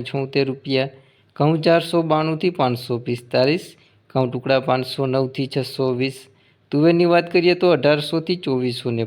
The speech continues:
પંદર રૂપિયા, ચણા અગિયારસો પચીસથી બારસો તેતાલીસ, અડદ ચૌદસો પચાસથી ઓગણીસો ને છાસઠ, મગ ચૌદસોથી અઢારસો પંચાવન,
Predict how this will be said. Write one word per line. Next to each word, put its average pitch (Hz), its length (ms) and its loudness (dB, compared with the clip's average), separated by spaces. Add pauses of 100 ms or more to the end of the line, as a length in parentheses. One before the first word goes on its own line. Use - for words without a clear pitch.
પંદર 123 320 0
રૂપિયા, 151 420 -2 (360)
ચણા 131 320 2
અગિયારસો 131 440 0 (100)
પચીસથી 135 560 -4
બારસો 131 360 0 (100)
તેતાલીસ, 131 520 0 (920)
અડદ 156 280 0
ચૌદસો 170 380 2 (100)
પચાસથી 170 580 2
ઓગણીસો 135 460 -4
ને 117 80 0 (100)
છાસઠ, 143 500 -2 (360)
મગ 131 200 2 (160)
ચૌદસોથી 139 600 0
અઢારસો 131 500 2
પંચાવન, 131 580 -2